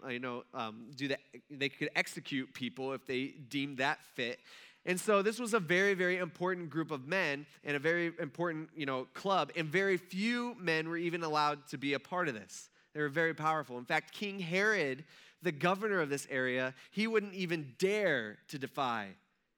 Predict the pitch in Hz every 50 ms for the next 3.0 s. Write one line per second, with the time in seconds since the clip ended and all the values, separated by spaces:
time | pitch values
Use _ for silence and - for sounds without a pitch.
0 | _ _ - 131 123 - 131 110 98 104 135 285 - - 202 190 - _ _ _
1 | _ _ _ _ _ _ _ _ _ _ _ _ _ _ _ _ _ _ _ _
2 | _ - 185 180 - 220 202 175 214 262 277 - - 240 180 156 151 180 202